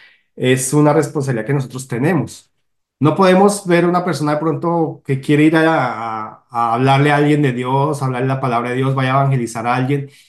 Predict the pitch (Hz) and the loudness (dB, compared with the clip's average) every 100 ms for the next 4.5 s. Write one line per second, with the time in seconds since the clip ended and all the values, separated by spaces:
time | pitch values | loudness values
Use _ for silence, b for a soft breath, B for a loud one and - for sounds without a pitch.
0 | B 131 135 143 156 165 185 180 147 139 | B 0 2 2 2 0 0 -2 -2 -4
1 | 147 156 147 151 131 156 151 131 131 123 | -2 -4 -4 -4 -6 -6 -6 -6 -6 -2
2 | 143 147 139 139 139 135 143 135 - 113 | 0 2 0 0 0 0 0 -2 -6 -10
3 | 135 135 135 147 143 139 156 147 131 117 | -8 -8 0 2 2 0 2 2 2 -2
4 | 127 131 135 - | -4 -4 -6 -8